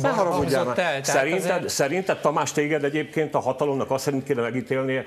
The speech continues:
Speaker 1: ahogy egyébként a tulajdonosodról gondolkodik a, a miniszterelnök?
Speaker 2: Nem, de hát egy
Speaker 1: Hát ne
Speaker 2: tulaj-,
Speaker 1: vicceljünk már.
Speaker 2: de valaki valamit mond a miniszterelnökről,
Speaker 1: Még egyszer
Speaker 2: annak
Speaker 1: mondom, mi
Speaker 2: súlya
Speaker 1: közöm
Speaker 2: van.
Speaker 1: nekem ehhez, és neked mi között hozzá?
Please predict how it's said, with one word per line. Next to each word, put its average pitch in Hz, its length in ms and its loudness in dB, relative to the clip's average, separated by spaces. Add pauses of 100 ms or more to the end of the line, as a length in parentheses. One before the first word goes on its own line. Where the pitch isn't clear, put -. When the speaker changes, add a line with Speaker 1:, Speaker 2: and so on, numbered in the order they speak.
(160)
Speaker 1:
ahogy 120 260 2
egyébként 131 340 0
a 113 80 0
tulajdonosodról 120 720 0
gondolkodik 107 640 0
a, 107 680 -2
a 98 60 -2
miniszterelnök? 104 640 -2
Speaker 2:
Nem, - 80 -6
de 151 100 -2
hát 156 200 -6
egy 156 80 0
Speaker 1:
Hát - 100 -12
ne - 80 0
Speaker 2:
tulaj-, 175 220 0
Speaker 1:
vicceljünk 92 400 -2
már. 98 120 -2
Speaker 2:
de - 60 -2
valaki 180 380 -2
valamit 160 400 -4
mond 160 220 -2
a 139 60 -4
miniszterelnökről, 180 720 -4
Speaker 1:
Még 196 160 2
egyszer 208 260 0
Speaker 2:
annak 110 140 0
Speaker 1:
mondom, 120 240 0
mi 196 80 2
Speaker 2:
súlya 170 180 2
Speaker 1:
közöm 165 180 0
Speaker 2:
van. 160 80 0
Speaker 1:
nekem 160 300 0
ehhez, 147 240 -2
és 135 140 -4
neked 139 280 -2
mi 135 100 -2
között 95 300 -4
hozzá? 87 320 -6